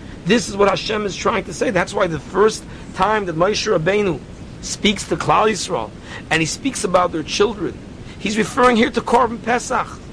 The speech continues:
He's not referring now to the matzah and to the maror. He's referring to the Korban Pesach, what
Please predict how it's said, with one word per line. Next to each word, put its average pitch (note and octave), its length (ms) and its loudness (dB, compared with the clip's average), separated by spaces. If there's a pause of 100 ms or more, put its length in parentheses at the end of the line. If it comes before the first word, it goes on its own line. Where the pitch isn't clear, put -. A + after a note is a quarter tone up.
(340)
He's F3+ 80 0
not G3+ 160 4
referring E3+ 340 -2
now D#3 140 0
to C#3 180 -8
the C3 80 -6
matzah C3+ 520 -2
and A#2+ 80 -10
to A2+ 80 -14
the A2 100 -10
maror. C3+ 460 0 (260)
He's C3+ 160 -4
referring F3 460 4
to D#3+ 100 -6
the D#3 60 -2
Korban D3+ 400 0
Pesach, E3 400 2 (100)
what F3+ 240 4